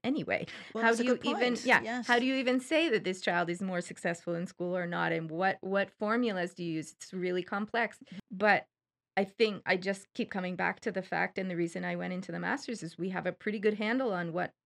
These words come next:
Speaker 1: reading interventions look like, and we have a pretty good handle on what mathematical interventions look like, and we're getting even decently good at mental health interventions, but we have nothing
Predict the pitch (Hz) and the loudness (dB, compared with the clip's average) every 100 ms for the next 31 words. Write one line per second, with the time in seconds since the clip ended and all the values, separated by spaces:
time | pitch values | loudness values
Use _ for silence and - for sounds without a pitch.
0 | _ _ 185 202 208 202 190 170 175 170 | _ _ -4 -2 0 -2 -4 -4 -4 -4
1 | 175 - 170 170 156 - 165 175 190 233 | -6 -6 -6 -4 -6 -6 -6 -6 -4 -6
2 | 196 233 220 220 220 254 202 180 175 - | -4 -4 -2 -2 -2 -2 -2 -4 -6 -4
3 | 180 185 180 180 180 180 180 170 180 175 | -4 -4 -4 -6 -4 -6 -6 -6 -6 -8
4 | 170 170 165 156 - - - 190 190 196 | -8 -6 -6 -6 -10 -10 -6 -4 -2 -2
5 | 202 196 - - 196 226 226 220 202 208 | -2 -4 -8 -10 -2 0 0 -4 -8 -4
6 | 240 208 196 202 214 214 196 214 220 226 | -4 -4 -2 0 0 -2 -4 -4 -4 -2
7 | 269 330 294 185 170 175 165 - 185 214 | -2 -2 -2 -2 -2 -4 -6 -6 -6 -4
8 | 196 175 175 196 226 - - 165 | -4 -4 -2 2 2 2 -2 -2